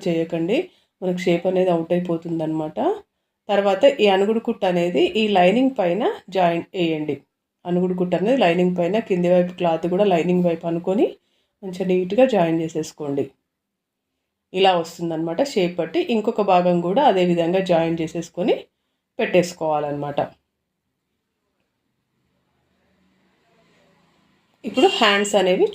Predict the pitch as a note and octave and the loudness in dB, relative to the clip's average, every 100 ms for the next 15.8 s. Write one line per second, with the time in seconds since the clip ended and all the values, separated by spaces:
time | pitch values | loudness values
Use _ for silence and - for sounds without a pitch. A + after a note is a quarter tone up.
0 | A#3 F3 E3+ E3+ F3 F3 E3+ F3 E3+ E3+ | -2 -2 0 -2 2 2 2 0 0 0
1 | E3 E3 - F3+ E3+ B3+ D#4+ G3 F3 F3 | -2 -6 -8 -6 -2 -2 -2 -2 -2 -2
2 | F3 E3 E3 C4 D4+ F3+ E3+ D#3+ - _ | -4 -4 -4 -6 -4 -6 -4 -6 -6 _
3 | _ F#3+ G3 C4+ A#3+ G#3+ G3 G3 G#3 G#3 | _ -6 2 2 2 0 -2 -2 -2 -2
4 | G#3 F#4 G4+ D4 - G3 - - B3 G#3 | 0 2 2 0 0 -4 -6 -6 -4 -2
5 | G3+ F#3+ F#3 G3 G3+ G3 F#3 F3+ F3+ F3 | -2 0 0 0 -2 -2 -2 0 0 0
6 | F3+ F3+ F3+ - F3+ F3+ F3+ F#3+ B3+ A3 | 0 0 -2 -4 -4 -2 0 0 0 0
7 | G#3 G#3+ A3 A#3 G#3 G3 F#3 F#3+ F#3 F3+ | 0 0 0 0 0 2 2 2 0 0
8 | F3+ E3+ F3 F3+ F3 F3 E3+ _ - F3 | 0 0 -2 0 0 0 -4 _ -12 -8
9 | F3+ F3+ F3+ F3 E3 - D#3+ D#3+ E3 E3 | 0 2 2 0 -2 -4 -6 -4 -4 -4
10 | D#3+ C#4+ A#4+ - _ - F#3 - F#3+ F3+ | -2 -2 -4 -12 _ -10 -8 2 2 2
11 | F3+ F3+ G#3 G#3 F3 E3+ F3 F3 - E3+ | 0 0 0 2 0 0 -4 -4 -4 -2
12 | E3+ G3+ A#3 G3+ F#3+ F#3 F#3+ F#3 F3+ F3+ | 0 -2 -2 -4 -2 0 0 0 0 0
13 | F3 F3 F3 F3 F3 F3 F3 F3 F3 F3 | 0 2 2 0 -2 -2 -4 0 -2 0
14 | F3 F3+ E3+ E3+ E3+ F3 E3+ E3 E3 E3+ | -2 0 0 -2 -4 -6 -4 -2 -2 -4
15 | F3+ G3 F3+ F3 E3+ D#3+ F#3 F4 | -4 -2 -4 -4 -6 -6 -2 -4